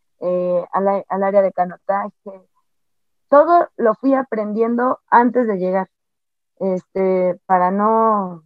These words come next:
errar. Y en el tema personal, lo que yo tenía era que me, me estaba doliendo mucho dejar a mi hija sola, porque su papá también iba a ir a los Juegos Olímpicos por la agencia A P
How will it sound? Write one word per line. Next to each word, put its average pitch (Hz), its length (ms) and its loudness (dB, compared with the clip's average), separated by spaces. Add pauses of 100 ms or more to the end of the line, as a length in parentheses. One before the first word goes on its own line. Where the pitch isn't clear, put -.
errar. 190 360 0 (960)
Y 240 160 4
en 240 100 2
el 233 160 0
tema 269 280 2
personal, 247 600 0 (400)
lo 226 200 2
que 233 100 2
yo 233 140 6
tenía 247 480 2
era 226 180 2
que 196 560 0
me, 208 300 -2
me 214 100 -2
estaba 226 440 4
doliendo 220 380 2
mucho 220 280 -4
dejar 202 260 -2
a 208 80 -2
mi 208 220 -6
hija - 220 -8
sola, 220 380 2
porque 196 580 -4
su 214 220 -4
papá 220 300 2
también 233 320 -4
iba 220 140 0
a 208 60 2
ir 208 100 0
a 208 40 2
los 190 160 -2
Juegos 190 280 -4
Olímpicos 190 600 -6 (760)
por 190 560 6
la 185 100 0
agencia 208 480 0
A 190 160 -4
P 226 280 -2